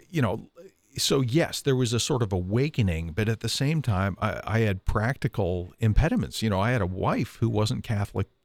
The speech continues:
either. And so it was really sort of the beginning of a journey, because I've had people say, "Oh, well, you know, converts are, are really good Catholics." And, and I say, "Well, yeah, but, you know,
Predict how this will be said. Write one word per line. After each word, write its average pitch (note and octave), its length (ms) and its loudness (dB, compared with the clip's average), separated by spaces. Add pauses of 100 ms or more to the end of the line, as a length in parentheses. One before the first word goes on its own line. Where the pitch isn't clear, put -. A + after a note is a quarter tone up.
either. - 400 -4 (600)
And A2 340 2
so A#2+ 320 0
it C3 160 0
was B2 160 0
really D3 440 -2
sort - 220 2
of A#2 120 -4
the A#2+ 100 0
beginning C3 680 -2
of G#2 120 -2
a G#2 60 0
journey, G#2+ 720 -2
because A#2+ 480 -2 (920)
I've B2+ 360 -2
had D3+ 180 2
people B2 340 0 (320)
say, F#2+ 300 -2
"Oh, G#2 160 -2
well, D#2+ 320 -6
you G#2+ 100 -6
know, F#2 140 -6
converts A#2+ 560 -2
are, F#2+ 200 -2
are F2+ 100 -4
really F#2 260 -4
good E2+ 180 -8
Catholics." - 560 -8
And, G2+ 260 -6
and A2 280 -4
I C#3 100 -4
say, D3 160 -4
"Well, D#3+ 300 -4
yeah, D3 340 -2 (180)
but, - 460 2 (680)
you C3+ 120 0
know, B2 200 0